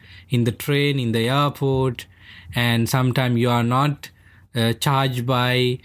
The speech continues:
any of these places because you are a monk, uh, and you are supported by food, lodgings, medicine, and traveling expenses and everything. So this idea came to me at a very young age, and I like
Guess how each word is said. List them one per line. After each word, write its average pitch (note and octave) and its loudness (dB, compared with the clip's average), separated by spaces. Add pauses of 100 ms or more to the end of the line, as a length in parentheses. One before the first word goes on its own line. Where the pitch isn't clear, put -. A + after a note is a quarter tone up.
(300)
any C3 0
of B2+ 0
these C3+ 0
places C3+ -2
because A#2+ -2
you A#2+ 2
are A#2 0
a A#2 0
monk, C#3+ 0 (680)
uh, A#2+ -2
and B2+ 2
you A#2 2
are B2 2
supported B2+ 0
by A#2+ 0
food, C#3+ -2
lodgings, C3 0
medicine, C3 0
and G#2 -2
traveling C3 0
expenses C3+ -2
and C3+ 0
everything. A2 -2 (560)
So F3 -2
this E3 -2
idea D3 0 (400)
came D#3 0
to D#3+ -2
me D#3+ 2
at C#3+ 0
a C3+ 2
very D3+ 0
young C3+ 0
age, D#3+ 0
and C3+ 0
I C3+ 0
like D3 0